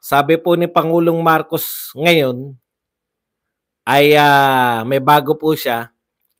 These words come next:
Sabi ko nga rito, pangalawa na to eh, no? Ito po. "Marcos hits secret deal anew. I'm rescinding it." So, wala na pong problema sana.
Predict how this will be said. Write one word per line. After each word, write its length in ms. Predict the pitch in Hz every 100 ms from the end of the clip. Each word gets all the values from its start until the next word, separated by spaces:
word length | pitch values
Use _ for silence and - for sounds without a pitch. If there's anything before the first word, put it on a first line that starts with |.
| _
Sabi 320 | - 120 123
ko 160 | 139 147
nga 160 | 143
rito, 240 | 139 139 151
pangalawa 480 | - 120 127 123 123
na 120 | 120 117
to 80 | 127
eh, 160 | 107
no? 280 | 98 101 117 _
Ito 240 | - - -
po. 320 | 139 117 _ _ _ _ _ _ _
"Marcos 640 | - 139 180 185 190 170 -
hits 240 | 170 208 -
secret 560 | - 185 185 170 170
deal 240 | - 165 147
anew. 400 | 143 156 147 120
I'm 240 | 151 156
rescinding 640 | 143 147 - 160 156 147 127
it." 240 | 135 _ _ _ _ _ _ _ _ - _ _ _
So, 480 | - 180 196 185 180 - _ -
wala 240 | 185 302 339
na 100 | 339
pong 200 | 349 269
problema 480 | 277 240 240 233 233
sana. 520 | 320 339 285 147